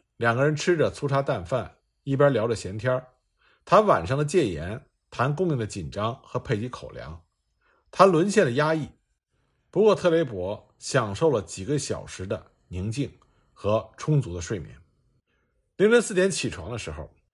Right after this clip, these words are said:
特雷伯再次充满了斗志。十月十七日，特雷伯怀着一线希望，希望能够重新的接上关系。之前呢，在斯巴克的夫人苏珊的安排下，特雷伯预定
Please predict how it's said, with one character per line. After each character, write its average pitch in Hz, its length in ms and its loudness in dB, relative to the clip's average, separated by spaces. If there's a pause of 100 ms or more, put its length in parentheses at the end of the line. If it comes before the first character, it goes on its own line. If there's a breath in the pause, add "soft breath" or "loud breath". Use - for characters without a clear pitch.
(260)
特 196 120 6
雷 - 120 8
伯 175 160 4
再 160 240 4
次 - 440 -6
充 131 140 -6
满 95 120 -4
了 67 60 -12
斗 85 180 -4
志。 - 180 -14 (1000)
十 247 160 2
月 247 100 10
十 190 160 -6
七 254 160 0
日， - 400 0 (160)
特 190 120 2
雷 180 120 6
伯 147 260 6
怀 151 160 2
着 151 120 6
一 135 120 -4
线 147 200 -2
希 - 200 -6
望， 160 280 0 (400)
希 - 160 -4
望 170 180 6
能 123 100 -4
够 151 360 6
重 143 240 -2
新 170 160 -4
的 123 100 0
接 127 180 -2
上 104 140 -4
关 131 200 -2
系。 - 260 -14 (420)
之 269 160 0
前 175 240 2
呢， 151 300 0 (100)
在 151 160 4
斯 185 140 2
巴 208 120 6
克 190 120 4
的 131 80 4
夫 175 200 -2
人 87 300 -2 (160)
苏 196 240 -2
珊 185 160 4
的 107 80 -4
安 123 160 -4
排 92 160 -4
下， 95 220 -4 (720)
特 233 100 4
雷 254 80 8
伯 254 160 8
预 247 160 -4
定 185 320 0